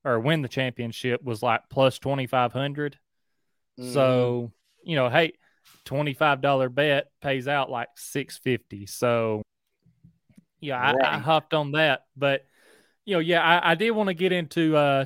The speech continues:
Speaker 1: talking some Grizzlies with you 'cause, like I said, I know you've been to, uh, some of the games, uh,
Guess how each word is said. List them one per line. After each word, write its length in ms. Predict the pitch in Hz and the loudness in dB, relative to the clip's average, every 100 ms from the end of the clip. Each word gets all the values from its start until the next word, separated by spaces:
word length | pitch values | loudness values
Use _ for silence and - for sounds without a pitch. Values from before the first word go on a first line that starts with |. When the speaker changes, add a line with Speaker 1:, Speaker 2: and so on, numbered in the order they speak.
| - | 2
Speaker 1:
talking 340 | 156 143 147 | 2 2 -4
some 180 | 135 131 | -10 -10
Grizzlies 500 | 127 156 151 151 135 | -2 0 0 -6 -8
with 260 | 139 147 143 | -10 -10 -8
you 120 | 139 | -10
'cause, 200 | 143 127 | -8 -6
like 140 | 139 | -6
I 40 | 127 | -6
said, 180 | - 127 | -2 -2
I 60 | |
know 120 | 135 143 | 0 -2
you've 260 | 139 139 | -4 -2
been 300 | 147 147 143 - | 0 0 -2 -6
to, 280 | 139 139 131 | -6 -4 -2
uh, 300 | 131 123 123 - _ _ _ _ | -2 -4 -8 -12 _ _ _ _
some 340 | - 175 160 | -6 -4 -2
of 80 | 139 | -4
the 80 | 131 | -6
games, 640 | 143 147 147 139 135 - | -4 -4 -6 -8 -10 -12
uh, 560 | - 135 123 123 120 | -4 -2 -2 -2 -2